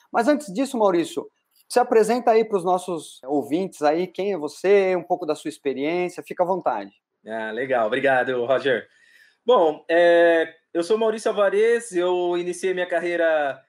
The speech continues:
Speaker 2: eu sou engenheiro de formação, engenheiro elétrico de formação, então iniciei minha carreira numa área de engenharia, né? E aí, passado um tempo,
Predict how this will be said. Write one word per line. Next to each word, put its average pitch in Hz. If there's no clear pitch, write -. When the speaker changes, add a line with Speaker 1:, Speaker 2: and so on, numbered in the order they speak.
Speaker 2:
eu 143
sou 175
engenheiro 170
de 151
formação, 160
engenheiro 151
elétrico 147
de 139
formação, 151
então 139
iniciei 139
minha 139
carreira 139
numa 135
área 127
de 123
engenharia, 147
né? 139
E 135
aí, 160
passado 165
um 180
tempo, 208